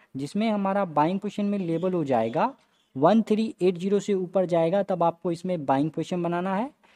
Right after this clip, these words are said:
इसमें हमें फर्स्ट टारगेट रखना है वन थ्री एट फ़ोर का, सेकेंड टारगेट रखना है वन थ्री डबल एट का, और इसमें स्टॉप लॉस रखना है वन थ्री सेवन सिक्स का। अगर ट्रेडर ये लेवल को ब्रेकआउट करके ऊपर निकलेगा,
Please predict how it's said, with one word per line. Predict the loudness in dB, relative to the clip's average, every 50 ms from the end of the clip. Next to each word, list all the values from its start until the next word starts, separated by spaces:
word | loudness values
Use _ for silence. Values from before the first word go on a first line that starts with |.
| _ _ -8
इसमें | -6 -2 0 2 2
हमें | 2 2 2 0
फर्स्ट | 0 0 -2 -2 -2 0
टारगेट | -2 -2 0 0 -2 -2 -2
रखना | -2 -2 -2 -2 0
है | 0 0
वन | 0 0 -2 -2 -2
थ्री | -2 -2 -4 -4 -4 -4 -2
एट | -2 -2 -2 -2
फ़ोर | -2 -2 0 0 0
का, | 0 -2 -2 -2 _ _ _ _ _ -10
सेकेंड | -6 -6 -4 -2 -2 0 2 2
टारगेट | 2 2 2 0 -2 -4
रखना | -4 -2 -2 0
है | 0 0
वन | 0 0 0 0 0 -2
थ्री | -2 -4 -2 0
डबल | 2 2 2 2 2 0
एट | 0 -2 _
का, | -6 -6 -6 -6 -6 -2
और | -2 -2
इसमें | 0 0 -2 -2 -2
स्टॉप | -2 2 2 2 2 2 0
लॉस | -2 -2 -2 -2
रखना | -4 -2 -2 -2 -2
है | -2 -2
वन | 0 0 2 2 0
थ्री | -2 -4 -8 -8
सेवन | -4 -2 -2 -2 -2 -2 -4 -6
सिक्स | -8 -10 -12 -14 -12
का। | -8 -8 -8 -8 -10 -14 -20 -20 _ _ -6
अगर | -2 0 0 0
ट्रेडर | 0 0 -2 0 0 0 -2
ये | 0 0 0 0
लेवल | 2 2 0 0 0 -2
को | -2 -4 -4 -2
ब्रेकआउट | -2 -2 -2 0 0 0 0 0
करके | -2 -6 -4 -2 0 -2
ऊपर | 0 0 0 0
निकलेगा, | 0 0 -2 -2 -2 -2 -2 -2 -4 -6 -8